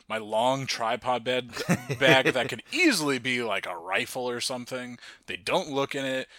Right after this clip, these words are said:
Speaker 1: and we drive and we walked around campus. Like, we didn't go on a, a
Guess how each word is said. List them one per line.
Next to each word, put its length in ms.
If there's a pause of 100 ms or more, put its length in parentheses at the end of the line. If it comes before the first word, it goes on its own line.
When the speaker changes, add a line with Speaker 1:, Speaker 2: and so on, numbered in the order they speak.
(120)
Speaker 1:
and 80
we 80
drive 440
and 80
we 60
walked 380
around 260
campus. 640
Like, 180
we 80
didn't 140
go 120
on 100
a, 160
a 80